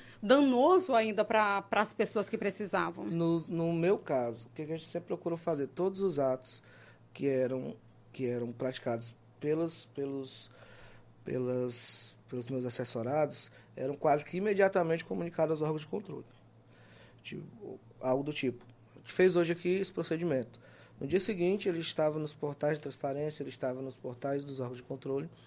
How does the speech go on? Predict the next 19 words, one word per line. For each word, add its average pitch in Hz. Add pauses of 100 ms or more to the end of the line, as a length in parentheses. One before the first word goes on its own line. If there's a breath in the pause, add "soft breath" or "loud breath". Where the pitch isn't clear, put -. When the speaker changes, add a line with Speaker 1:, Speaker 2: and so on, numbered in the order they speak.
(440 soft breath)
Speaker 2:
estavam 147
à 147
disposição -
pra 165
quem 165
olha, 208
quem 180
quisesse 160
olhar. 202 (1080 soft breath)
É, 110
pra 127
mostrar 127
boa 123
fé, 147
mostrar 135
que 120
não 147
teve 151
nada. 139